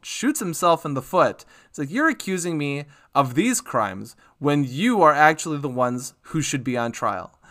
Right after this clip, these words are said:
And he uses this term in some of your, uh, Bible translations, depending on what you're reading from, uh, use the word uncircumcision. Now,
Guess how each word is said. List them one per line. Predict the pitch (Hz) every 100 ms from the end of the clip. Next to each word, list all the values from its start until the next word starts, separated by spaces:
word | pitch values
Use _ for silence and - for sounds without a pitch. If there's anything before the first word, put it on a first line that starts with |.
| - _
And | - 131 147
he | 131 156 160
uses | 175 180 165
this | 156 147
term | - 151 143
in | 135
some | 156 151
of | 143
your, | 143 139 139
uh, | 123 113
Bible | 135 147 151
translations, | - 139 135 123 127 123 120 -
depending | 120 139 139 131
on | 123 120 -
what | 139 139 165 156
you're | 139
reading | 151 160 139
from, | - 117 110 117 _ _ -
uh, | 120 117
use | 113 139 170 143
the | 139
word | 143 147 - -
uncircumcision. | 160 165 165 160 143 131 139 117 107
Now, | 117 123 123